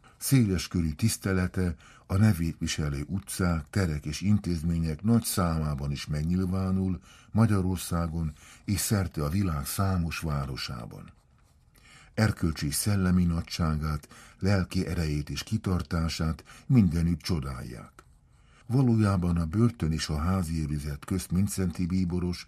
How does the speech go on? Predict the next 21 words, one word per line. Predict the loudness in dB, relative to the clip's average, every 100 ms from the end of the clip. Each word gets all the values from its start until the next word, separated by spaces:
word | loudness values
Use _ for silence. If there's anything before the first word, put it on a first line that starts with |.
| -20 -20 -10 2
nyolc | 6 6 4 0 0
olyan | 2 2 2
évet | 0 -2 -8 -2
töltött, | 0 2 0 -4 -4 -12 -20 -4
amely | 2 2 2
alatt | 2 2 2
nem | 4 4
tudott | 2 -2 -4 -4
szent | -2 0 -2
szövegeket | -2 -2 -2 -4 -6 -8 -4
olvasni, | -4 -2 -2 -2 -2 -2 -6 -12
és | -8 0
tilos | 2 4 2 -4
volt | -2 -2 -2 -4
letérdelnie. | -4 -2 -2 -2 -4 -8 -8 -10 -12 -16 -20 _ _ _ -20 -20 -20 -8
Börtönbüntetése | -2 0 0 0 0 0 0 -2 -4 -4 -4 -6
során | -2 0 2 2 2 0 -8 -12
a | -4
zord | 2 4 4 2
körülmények | 0 2 2 0 0 -2 -4
között | -2 0 0 -2 -6 -20